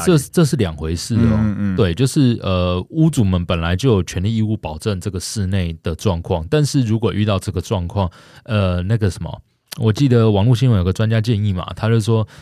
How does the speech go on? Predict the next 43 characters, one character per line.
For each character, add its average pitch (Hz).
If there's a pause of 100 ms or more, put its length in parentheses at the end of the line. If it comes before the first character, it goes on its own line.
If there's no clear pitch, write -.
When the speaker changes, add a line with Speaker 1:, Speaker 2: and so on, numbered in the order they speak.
(240)
Speaker 1:
双 151
方 143
在 143
签 127
约 131
的 117
当 113
下 107
也 90
要 101
把 92
这 95
个 98
东 98
西 -
可 87
能 87
的 90
状 98
况 98
沟 95
通 90
清 90
楚 98
啦。 110
Speaker 2:
嗯， 104
嗯。 95
Speaker 1:
就 98
是 104
举 90
例 87
来 87
说， 90
啊， 87
真 104
的 98
遇 110
到 92
漏 104
水 87
壁 92
癌 82
到， 87